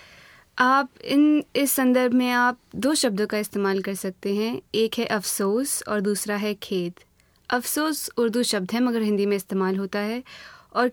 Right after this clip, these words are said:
खेद जो शब्द है वो थोड़ा औपचारिक है, तो आप कुछ वर्ग के लोगों के साथ ही उसका इस्तेमाल करेंगे।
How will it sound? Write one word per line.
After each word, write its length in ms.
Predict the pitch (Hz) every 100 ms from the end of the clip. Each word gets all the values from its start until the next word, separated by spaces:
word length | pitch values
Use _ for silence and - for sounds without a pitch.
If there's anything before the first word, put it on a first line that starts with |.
| -
खेद 500 | - 277 330 269 -
जो 140 | 220 240
शब्द 280 | 226 202 196
है 160 | 247
वो 360 | 247 233 269 262 _ - -
थोड़ा 160 | 302
औपचारिक 720 | 285 262 - - 220 220 220
है, 260 | - 190 196 _ - _ _
तो 140 | 240 233
आप 340 | - 226 240 _ _ _ -
कुछ 680 | 285 - - - - - - -
वर्ग 280 | 202 247 247 -
के 100 | 247
लोगों 280 | 220 220
के 160 | 220 233
साथ 180 | 226 208 220
ही 60 |
उसका 280 | 240 - 208
इस्तेमाल 420 | 196 - 185 185
करेंगे। 500 | 190 190 190 196 214